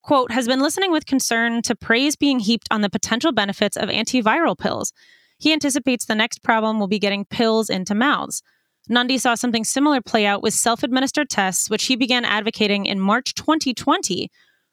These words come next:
only to see tests remain difficult to access and often expensive." He goes on, "Similarly, the new antiviral medication should be taken within three to five days of onset of symptoms, and it requires a prescription,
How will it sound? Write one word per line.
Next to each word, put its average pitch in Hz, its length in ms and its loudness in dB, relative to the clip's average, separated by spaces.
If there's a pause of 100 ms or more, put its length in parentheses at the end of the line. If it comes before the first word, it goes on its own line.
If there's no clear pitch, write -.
only 349 260 2
to 339 80 2
see 294 180 0
tests - 420 0
remain 233 440 2
difficult 285 420 0
to - 140 0
access 196 460 -2
and 226 180 -4
often 233 560 0
expensive." - 680 -4 (720)
He 240 120 0
goes 262 180 2
on, 240 380 0
"Similarly, 233 640 2
the 226 160 0
new 233 140 2
antiviral 240 560 2
medication 214 460 0
should 196 180 -2
be 196 80 0
taken - 360 0
within 196 300 -2
three 202 180 -2
to 185 80 0
five 180 280 -2
days 240 360 2
of 196 140 -2
onset 180 320 -2
of - 80 -6
symptoms, 208 520 0 (400)
and 330 200 2
it - 80 0
requires 254 420 2
a 277 60 0
prescription, - 640 -2